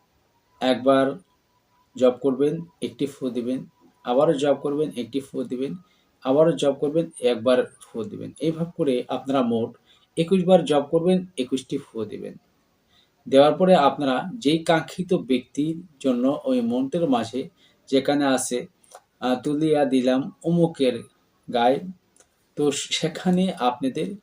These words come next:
নাম উচ্চারণ করতে হবে, "অমুকের কন্যা অমুক" বা "অমুকের পুত্র অমুক", এটা আপনাদের উচ্চারণ করতে হবে। এই নাম উচ্চারণ করেই কিন্তু মন্ত্রটা আপনাদেরকে জপ করতে হবে, তবেই মন্ত্রটি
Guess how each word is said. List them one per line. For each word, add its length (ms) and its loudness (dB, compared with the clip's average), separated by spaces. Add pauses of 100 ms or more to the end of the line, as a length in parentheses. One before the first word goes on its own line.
(380)
নাম 440 -2
উচ্চারণ 420 0
করতে 260 -4
হবে, 200 0
"অমুকের 400 -4
কন্যা 400 -2
অমুক" 460 -6
বা 160 2
"অমুকের 480 -6
পুত্র 340 -14
অমুক", 380 -2 (580)
এটা 260 4
আপনাদের 380 -2
উচ্চারণ 420 -2
করতে 280 -8
হবে। 260 -14 (840)
এই 140 4
নাম 240 2 (180)
উচ্চারণ 460 0
করেই 260 0
কিন্তু 260 0
মন্ত্রটা 520 -2
আপনাদেরকে 540 -6 (380)
জপ 260 4
করতে 280 -10
হবে, 260 -18 (760)
তবেই 280 4
মন্ত্রটি 520 0